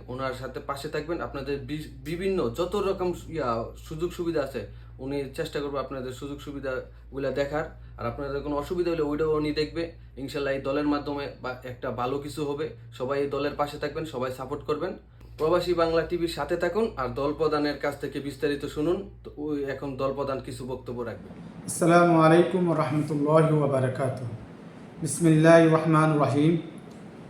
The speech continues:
Speaker 2: প্রিয় দেশবাসী এবং প্রবাসে অবস্থানরত সকল ভাই বোনকে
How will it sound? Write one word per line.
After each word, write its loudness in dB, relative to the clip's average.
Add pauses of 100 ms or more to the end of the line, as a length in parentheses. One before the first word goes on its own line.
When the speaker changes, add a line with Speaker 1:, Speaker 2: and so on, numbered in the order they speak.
(240)
Speaker 2:
প্রিয় 8
দেশবাসী 8
এবং 6 (200)
প্রবাসে 2
অবস্থানরত 2
সকল 2
ভাই 4
বোনকে 4